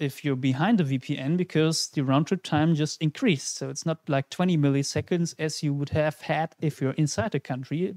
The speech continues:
but you have, like, one hundred and forty. So you can really detect, uh,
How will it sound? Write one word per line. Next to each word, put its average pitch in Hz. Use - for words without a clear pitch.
but 143
you 143
have, 151
like, 156
one 156
hundred 165
and 170
forty. 160
So -
you 151
can 156
really 165
detect, 156
uh, 139